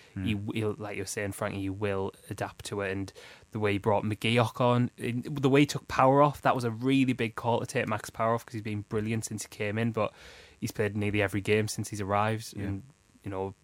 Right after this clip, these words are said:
Speaker 2: pretty much ninety minutes. I don't know if he's been substituted before then,
Speaker 1: Tho-,
Speaker 2: actually.
Speaker 1: could, could those two play together at all? Could you see those two being on the pitch together, McGeoch and Power?
Speaker 2: I don't see why not. I mean, you
Speaker 1: Yeah.
Speaker 2: could say it's maybe a bit too attack-minded, but Power's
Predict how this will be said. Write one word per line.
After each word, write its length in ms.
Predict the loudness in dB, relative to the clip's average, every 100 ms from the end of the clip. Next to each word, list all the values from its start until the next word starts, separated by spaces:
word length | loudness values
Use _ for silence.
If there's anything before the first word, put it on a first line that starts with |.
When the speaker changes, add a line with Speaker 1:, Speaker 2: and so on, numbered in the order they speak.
| -20 -12
Speaker 2:
pretty 160 | -10
much 180 | -8 -6
ninety 200 | -4 -2
minutes. 260 | -2 -2 -2
I 40 |
don't 180 | 0 2
know 60 | 2
if 20 |
he's 60 | 2
been 140 | 0
substituted 560 | 0 -2 -4 -2 0 -2
before 320 | -4 -2 0
then, 120 | 4
Speaker 1:
Tho-, 100 | 4
Speaker 2:
actually. 360 | 4 0 0 0
Speaker 1:
could, 80 | 2
could 160 | 2 6
those 180 | 6
two 140 | 4 0
play 200 | 2 0
together 360 | 0 0 2 2
at 80 | 2
all? 140 | 0
Could 160 | 0 0
you 80 |
see 180 | 2 0
those 220 | 2 2 0 -4
two 120 | -2
being 180 | 2 2
on 80 | 0
the 60 |
pitch 220 | -2 -6 -4
together, 240 | -2 0
McGeoch 400 | 0 0 -2 -4 -2
and 240 | 0 0
Power? 380 | 0 0 0 -6 -10 -20 -12
Speaker 2:
I 40 | -4
don't 180 | 0 4
see 80 |
why 220 | 6 6 6
not. 420 | 6 4 2 0
I 60 | 2
mean, 60 |
you 60 | 6
Speaker 1:
Yeah. 60 |
Speaker 2:
could 160 | 8 8
say 140 | 8
it's 80 | 6
maybe 400 | 6 6 6 4
a 60 | 2
bit 240 | 0 -2
too 320 | -4 0 0
attack-minded, 1040 | 0 0 0 0 0 2 4 4 4 2 2
but 180 | 0 0
Power's 560 | 2 4 4 2 -4